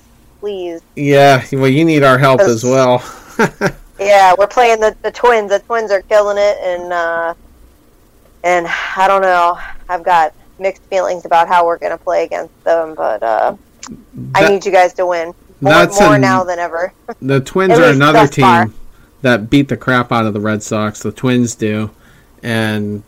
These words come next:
Speaker 2: e-, even when they're bad, it's just for whatever reason we don't play well in Minnesota. And I, I remember the World Series year, twenty thirteen, I think they swept us.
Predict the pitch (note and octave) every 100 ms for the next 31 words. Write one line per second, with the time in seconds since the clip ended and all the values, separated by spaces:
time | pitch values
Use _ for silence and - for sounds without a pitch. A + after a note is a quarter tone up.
0 | _ _ - A#2+ B2 C#3+ D3 C#3 B2 G#2+
1 | A#2+ B2 A#2 A2 G#2+ - A2+ - A#2+ A#2+
2 | D3 C#3+ B2+ C3 B2 A2+ A#2 B2 A2+ A#2
3 | A#2 A#2 A2 A2 A2+ G#2+ - A2 A2 A2
4 | G#2+ G#2+ G2+ A2 - - - - - D3+
5 | F3 D3 D3+ E3 E3 C#3 C3+ D3 C#3 -
6 | D3+ C#3+ A#2+ A#2 A#2 A2 - C#3 C3 B2
7 | A#2+ - C#3 B2+ A2 A#2+ C3 G#2+ - B2
8 | B2 - G2 G2 - - -